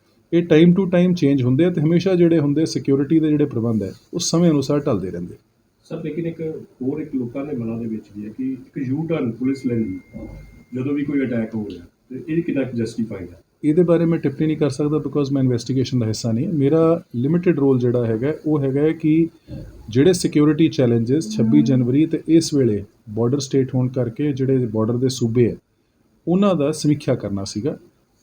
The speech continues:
Speaker 1: ਉਹ ਸਮੀਖਿਆ ਕਰਕੇ ਅਸੀਂ ਜਿੰਨੀ ਸਾਡੀ, ਅ, ਪ੍ਰੋਫੈਸ਼ਨਲ ਕੰਪੀਟੈਂਸ ਹੈ, ਉਹਦੇ ਹਿਸਾਬ ਨਾਲ ਅਸੀਂ ਸਿਕਿਉਰਿਟੀ ਪ੍ਰਬੰਧਨ ਨੂੰ ਹੋਰ ਪੁਖਤਾ ਕਰ ਰਹੇ ਹਾਂ।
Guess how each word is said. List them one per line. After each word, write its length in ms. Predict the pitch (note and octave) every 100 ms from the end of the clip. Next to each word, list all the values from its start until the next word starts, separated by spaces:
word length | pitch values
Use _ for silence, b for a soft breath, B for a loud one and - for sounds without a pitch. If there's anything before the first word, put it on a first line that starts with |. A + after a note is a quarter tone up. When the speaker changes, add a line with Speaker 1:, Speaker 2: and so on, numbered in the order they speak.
| -
Speaker 1:
ਉਹ 100 | G#3
ਸਮੀਖਿਆ 420 | - D#3+ - E3+
ਕਰਕੇ 380 | D#3+ C#3 C3+ F3+
ਅਸੀਂ 220 | C#3+ - C#3+
ਜਿੰਨੀ 280 | B2 C#3
ਸਾਡੀ, 500 | D#3+ C#3 B2+ C3+ C#3
ਅ, 400 | - B2 A2+ A2
ਪ੍ਰੋਫੈਸ਼ਨਲ 560 | G#2 - - C3 C3 C#3
ਕੰਪੀਟੈਂਸ 640 | C3+ A#2 A#2 A#2 G#2 -
ਹੈ, 60 | F3+
ਉਹਦੇ 180 | E3+ D#3+
ਹਿਸਾਬ 300 | C#3 A#2+ G#2
ਨਾਲ 240 | A2+ E3+
ਅਸੀਂ 160 | C3+ D3
ਸਿਕਿਉਰਿਟੀ 460 | C3 C3+ C3+ C3+ C3+
ਪ੍ਰਬੰਧਨ 380 | B2 A#2 B2+
ਨੂੰ 80 | F3+
ਹੋਰ 140 | C3+ B2+
ਪੁਖਤਾ 320 | - - G2
ਕਰ 120 | -
ਰਹੇ 160 | -
ਹਾਂ। 60 | -